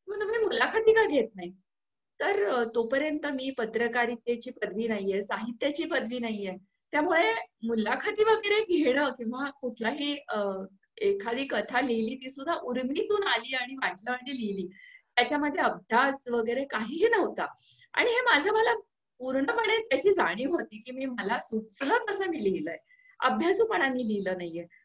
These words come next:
आणि ते एकदम म्हणाले, "मुलाखती का घेत नाही?" तर मी म्हटलं, "मुलाखती कुणाच्या घ्यायच्या?" तर म्हणाले, "मुलाखत घेणारी व्यक्ती एकतर अशी असावी की ज्याबद्दल लोकांना माहिती नाही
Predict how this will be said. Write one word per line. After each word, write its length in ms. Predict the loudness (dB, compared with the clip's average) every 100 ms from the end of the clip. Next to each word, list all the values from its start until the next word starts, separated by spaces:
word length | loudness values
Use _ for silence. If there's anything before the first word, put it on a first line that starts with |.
| -4
आणि 140 | 0
ते 200 | 4 4 4
एकदम 260 | 2 0
म्हणाले, 360 | 2 2 2 2
"मुलाखती 560 | 0 2 2 0 -6
का 140 | -6 -6
घेत 240 | -8 -10 -8
नाही?" 200 | -10 -10
तर 120 | -12 -18
मी 80 |
म्हटलं, 300 | -16 -16 -8 -6
"मुलाखती 540 | -6 -4 -2 -2 -4 -8
कुणाच्या 460 | -8 -6 0 2
घ्यायच्या?" 460 | 2 0 -2 -2 -2 -6 _ _ _ _ -6
तर 160 | -4
म्हणाले, 560 | -2 0 0 2 0 0
"मुलाखत 680 | 0 -2 0 -2 -2 -6 -6 _ -4
घेणारी 500 | -2 0 -2 -4 -10
व्यक्ती 640 | -10 -12 -12 -14 -12 -12 _ _ _ _
एकतर 540 | 0 0 0 0 2 2
अशी 340 | 2 -2 2
असावी 480 | 0 2 0 0 -2
की 440 | -6 -2 -2 -2 -4
ज्याबद्दल 540 | 2 2 2 -2 -2 0
लोकांना 440 | 0 0 0 0
माहिती 380 | -2 -6 -8 -10
नाही 140 | -10